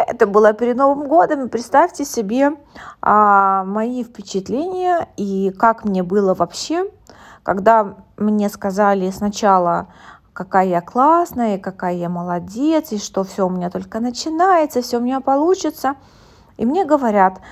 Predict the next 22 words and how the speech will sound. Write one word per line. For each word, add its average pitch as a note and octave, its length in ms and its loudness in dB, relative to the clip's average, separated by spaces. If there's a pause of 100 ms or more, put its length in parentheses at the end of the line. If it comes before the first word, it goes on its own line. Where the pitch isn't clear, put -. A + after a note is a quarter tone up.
(100)
"Ну, G#3+ 80 -4
сегодня E4+ 300 2
твой C4+ 180 0
последний C#4 500 -2
рабочий C#4 460 -2
день". G3 280 -6 (1080)
И G3 60 2
вот G#3 400 0 (460)
Скоро F#3+ 560 0
новогодние F3+ 640 -2
праздники, D4+ 840 0 (320)
соответственно, F#3 540 -2
в F3+ 40 -2
новогодние F3+ 540 -2
праздники F#3+ 520 -2
кто - 220 0
ищет F#3 320 -2
работу F#3+ 440 0
и F3+ 40 0
кто F#3+ 160 -4
кого-то F3 440 -4
нанимает. G#3+ 580 0